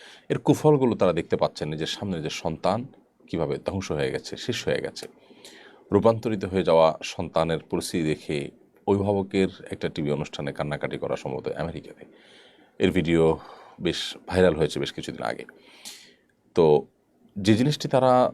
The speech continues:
ধ্বংসের পরে বুঝতে পেরেছে, সেটি আমাদের আগে থেকেই বোঝার সুযোগ তৈরি হয়েছে, কারণ আল্লাহ তাআলা আমাদেরকে সতর্ক করেছেন। শয়তানের চক্রান্তগুলোর মধ্যে থেকে একটা হলো যে, "ফালাইয়ুগাইয়িরান্না খালকাল্লাহ", সে আল্লাহর সৃষ্টিকে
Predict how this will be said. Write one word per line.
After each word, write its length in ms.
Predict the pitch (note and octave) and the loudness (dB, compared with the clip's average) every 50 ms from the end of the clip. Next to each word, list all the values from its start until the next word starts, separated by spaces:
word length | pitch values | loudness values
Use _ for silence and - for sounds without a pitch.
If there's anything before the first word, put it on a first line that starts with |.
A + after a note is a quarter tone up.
| - F2 D#2+ | -4 -8 -6
ধ্বংসের 500 | D#2+ G2 G#2+ G#2+ G#2+ - - A2+ G2+ F#2+ | -2 0 0 0 0 2 2 2 2 4
পরে 300 | - - G2 G#2+ A#2+ B2 | 6 8 8 8 8 6
বুঝতে 280 | B2+ B2 - - D#3+ | 4 0 0 -2 -2
পেরেছে, 360 | C#3+ - D2+ D2+ - - B2 | 0 0 -2 -2 -2 -6 -10
সেটি 200 | A#2+ - F#2+ F2+ | -10 -8 -6 -6
আমাদের 200 | E2 E2+ D#2+ D#2 | -4 -2 -2 -2
আগে 240 | C2+ B1+ D2+ D#2+ F#2 | 0 0 0 -2 -2
থেকেই 480 | G2 - B2 A2+ - D3 C#3+ D3 D3+ - - | -4 -6 -6 -4 0 0 0 0 -2 -6 -8
বোঝার 380 | - D#2 D#2 E2 - - D#2+ D2+ | -8 -4 -4 -4 -2 -2 -4 -4
সুযোগ 380 | - - - A#2+ G#2+ A2 G#2 - - | -4 -6 -6 -4 -2 -2 -2 -2 -2
তৈরি 180 | F2 E2 E2+ | -2 -2 -2
হয়েছে, 340 | E2+ F2+ F2 E2+ - G#2 A2 | -2 -4 -6 -6 -6 -6 -6
কারণ 280 | G#2+ - D2+ C2+ B1+ - - _ _ - | -4 -4 -4 -4 -6 -10 -16 _ _ -4
আল্লাহ 180 | F#2+ G#2 A2+ A2+ | -2 -2 0 0
তাআলা 160 | A2 G2 E2 | -2 -2 -2
আমাদেরকে 220 | D2+ D2+ - - | -4 -4 -6 -10
সতর্ক 380 | - - - - - - - - | -10 -10 -10 -10 -12 -12 -12 -10
করেছেন। 400 | - - A2+ G#2+ G2 - - - - _ _ _ - - - - _ - | -4 -2 0 0 -2 -2 -6 -18 -20 _ _ _ -20 -20 -20 -20 _ -2
শয়তানের 500 | - A#2+ G#2+ G2+ B2 A#2+ B2+ C#3 C3 A#2+ - - _ | 2 4 4 4 4 2 0 0 -2 -4 -6 -12 _
চক্রান্তগুলোর 600 | - - G#2 - - A#2+ A#2+ A#2 B2 A2 G#2+ G2 | 0 0 0 0 0 -4 -2 -2 0 0 2 2
মধ্যে 140 | F#2+ E2+ E2 | 2 0 -2
থেকে 160 | F#2 D#2+ - | -2 -2 -2
একটা 200 | D2+ - - G#2 | -4 -4 -2 -2
হলো 180 | G2 F#2 D#2+ D2 | -2 0 -2 -2
যে, 100 | D2+ D2+ | -4 -4
"ফালাইয়ুগাইয়িরান্না 680 | - - D#2+ D#2 D2+ C#2+ D#2+ F2 F2 E2 D#2+ D2 D2 | 0 0 0 0 0 0 -2 -2 0 0 0 -2 -2
খালকাল্লাহ", 500 | - - G2 D#2+ - - G#2 B2 C3+ A#2 | 0 0 0 0 2 2 4 4 4 2
সে 300 | - - - F2 D#2+ D#2 - - | 2 0 -2 0 0 -2 -2 -2
আল্লাহর 200 | G2+ G#2 G#2+ G#2 | -2 -2 -2 -2
সৃষ্টিকে 640 | - - - F3+ - - - A#2+ - A2 D#2+ D2 | -2 -2 -4 -4 -4 -4 -6 -4 -2 0 -2 -2